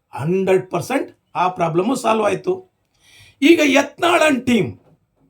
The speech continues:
ಯತ್ನಾಳ್ and ಟೀಮ್ ಉದ್ದೇಶ ಏನು? ಯಡಿಯೂರಪ್ಪನವರ ಮಗನನ್ನ ವಿಜೇಂದ್ರನ ಕೆಳಗಿಳಿಸ್ಬೇಕು,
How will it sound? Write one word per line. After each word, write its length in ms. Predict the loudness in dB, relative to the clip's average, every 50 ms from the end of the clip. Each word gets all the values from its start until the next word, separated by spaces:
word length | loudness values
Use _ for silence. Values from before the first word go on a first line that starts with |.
| _ _ _ _ _ _ _ _ _ _ _ _ _ _
ಯತ್ನಾಳ್ 680 | 0 2 4 4 2 0 -10 _ -2 0 2 2 2 2 2 0
and 80 | 0
ಟೀಮ್ 480 | -2 -4 _ -2 0 0 2 2 0 0 2 2 2 2 2 0 -2 -4
ಉದ್ದೇಶ 440 | -4 -4 0 2 2 2 4 2 0
ಏನು? 580 | 2 2 2 2 4 2 0 -2 -2 -8 -18 _ _ _ _ _ _ _ _ _ _ _ _ _ _ _ _ _ _ _ _ _ _ _ _ _ _ _ _ -4
ಯಡಿಯೂರಪ್ಪನವರ 1000 | -2 0 0 2 2 2 0 2 2 0 -2 -2 -4 -2 -2 0 0 0 0 0
ಮಗನನ್ನ 520 | 0 0 2 4 4 4 4 2 2 2 2 4 4 4 4 2 0 -8 _ _ _ _ _ _ _ _ -10
ವಿಜೇಂದ್ರನ 560 | -8 -4 0 0 0 0 -2 -6 -6 -6 -6 -6
ಕೆಳಗಿಳಿಸ್ಬೇಕು, 840 | -2 0 2 2 2 2 0 -2 -2 0 -4 -4 -2 2 4 4 4